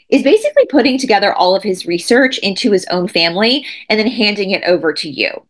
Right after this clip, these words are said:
And so I can respect that. And so what I've done, as I told you guys I was gonna do last week, is I've gone ahead and I've read ahead.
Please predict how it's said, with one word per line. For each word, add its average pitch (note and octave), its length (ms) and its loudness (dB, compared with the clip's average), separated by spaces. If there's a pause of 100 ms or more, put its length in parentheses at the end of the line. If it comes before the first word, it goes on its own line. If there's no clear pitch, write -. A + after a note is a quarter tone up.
(340)
And A#3+ 120 0
so C#4 100 6
I C4+ 160 0
can E4+ 160 -2
respect B3+ 440 -2
that. D3+ 180 0
And F#3+ 120 -8
so A3 240 4
what A#3+ 240 2
I've E4+ 220 0
done, F3+ 260 2
as F#3 140 -4
I G#3+ 80 0
told F#3+ 260 -4
you G#3+ 60 2
guys F#3 300 0
I F3+ 40 0
was E3+ 120 -10
gonna F#3 160 -2
do A3 260 -2
last F#3+ 340 -2
week, E3 220 -2
is A3+ 100 2
I've - 200 -2
gone A3 180 -2
ahead C4 240 -2
and G#3 100 -4
I've E3+ 140 -4
read E3+ 240 2
ahead. - 420 -2